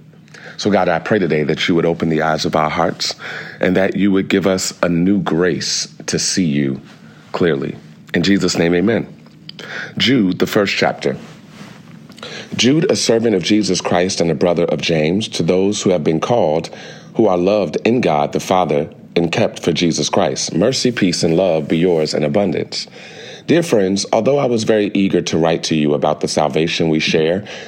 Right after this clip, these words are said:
I felt compelled to write and urge you to contend for the faith that was once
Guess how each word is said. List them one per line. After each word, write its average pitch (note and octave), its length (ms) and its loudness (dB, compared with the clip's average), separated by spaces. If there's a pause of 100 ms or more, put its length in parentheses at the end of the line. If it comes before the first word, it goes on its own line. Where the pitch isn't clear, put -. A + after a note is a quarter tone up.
(280)
I G3+ 60 2
felt D3+ 260 0
compelled G#2+ 440 2
to G2 100 0
write F2 260 2
and E2 180 0
urge F2+ 300 0
you C#2 240 -2 (440)
to A#2+ 120 0
contend C#3+ 400 2
for - 120 0
the B2+ 100 -2
faith F#2+ 320 0
that F2+ 160 2
was E2 180 -2
once E2 520 0